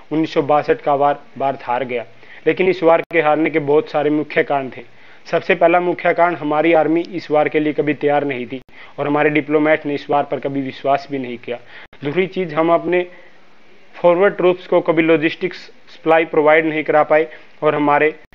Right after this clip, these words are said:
डिप्लोमेट्स और डिफेंस एक्सपर्ट्स ने कभी भारतीय वायुसेना के यूज़ के बारे में सोचा ही नहीं। इसमें सबसे मुख्य कारण रहा हमारे उस समय के तत्कालीन डिफेंस मिनिस्टर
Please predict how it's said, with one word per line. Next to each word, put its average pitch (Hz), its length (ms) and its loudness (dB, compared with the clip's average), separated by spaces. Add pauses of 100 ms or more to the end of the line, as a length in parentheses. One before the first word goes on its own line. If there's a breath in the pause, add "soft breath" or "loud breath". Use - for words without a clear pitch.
(140)
डिप्लोमेट्स 151 580 0
और 139 100 0
डिफेंस 151 460 -2
एक्सपर्ट्स 151 480 -2
ने 151 160 -2 (280 loud breath)
कभी 143 200 2
भारतीय 135 400 0
वायुसेना 151 400 0
के 143 80 -2
यूज़ 143 320 -4
के 151 120 0
बारे 139 200 0
में 139 100 -2
सोचा 135 340 -2
ही 127 140 -4
नहीं। 117 200 -12 (500 loud breath)
इसमें 170 220 0
सबसे 170 300 -2
मुख्य 175 340 0
कारण 165 260 0
रहा 156 300 0 (300 loud breath)
हमारे 160 260 0
उस - 220 -8
समय 160 200 0
के 160 120 -4
तत्कालीन 151 580 -2
डिफेंस 151 360 -2
मिनिस्टर 151 400 -4